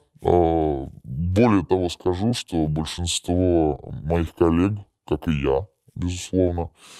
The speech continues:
а, не видят себя в какой-либо смежной специальности, а, просто потому, что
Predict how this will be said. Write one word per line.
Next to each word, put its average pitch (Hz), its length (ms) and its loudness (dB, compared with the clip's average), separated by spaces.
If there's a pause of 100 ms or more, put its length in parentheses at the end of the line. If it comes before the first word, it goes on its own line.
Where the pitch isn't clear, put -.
(380)
а, 76 440 4
не 101 460 2
видят 123 340 -2
себя 95 300 0
в - 80 -4
какой-либо 90 580 0
смежной 87 500 -2
специальности, 82 840 0
а, - 500 -8
просто - 380 0
потому, 95 440 0
что 85 560 0